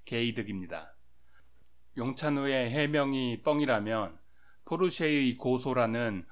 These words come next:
훨씬 더 보기 드문 구경거리를 얻게 되었으니 울트라 개이득입니다.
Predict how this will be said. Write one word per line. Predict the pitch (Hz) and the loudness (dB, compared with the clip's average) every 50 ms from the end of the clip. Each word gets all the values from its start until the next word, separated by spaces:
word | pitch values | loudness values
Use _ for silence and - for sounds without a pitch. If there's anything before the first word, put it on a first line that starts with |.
| - - - - | -16 -10 -2 0
훨씬 | 165 185 - - - 175 156 143 | 2 2 2 2 0 0 2 4
더 | 143 139 127 123 113 107 | 4 6 6 6 4 4
보기 | - 123 117 127 139 123 | 0 0 4 4 4 4
드문 | 135 127 127 127 123 117 110 104 | 4 4 2 4 2 2 0 -2
구경거리를 | - 123 120 127 139 131 123 135 135 127 135 123 127 120 | -6 -2 2 4 4 4 4 2 2 2 4 4 4 4
얻게 | 113 104 101 104 101 - 131 113 | 4 4 2 0 0 -2 0 0
되었으니 | 123 113 104 95 - - 110 104 107 110 110 101 90 - - - - - - | 2 0 0 0 -2 -4 -4 -4 -2 -2 -2 -4 -4 -6 -10 -16 -20 -16 -10
울트라 | - 127 120 135 131 - - 151 139 135 120 113 104 101 98 | -6 -4 -4 -4 -4 -4 0 4 6 6 6 6 6 2 0
개이득입니다. | - - 117 117 117 107 117 107 98 104 98 95 87 85 82 80 - - | -2 -2 0 0 0 0 -2 -4 -4 -4 -4 -4 -6 -8 -10 -10 -12 -14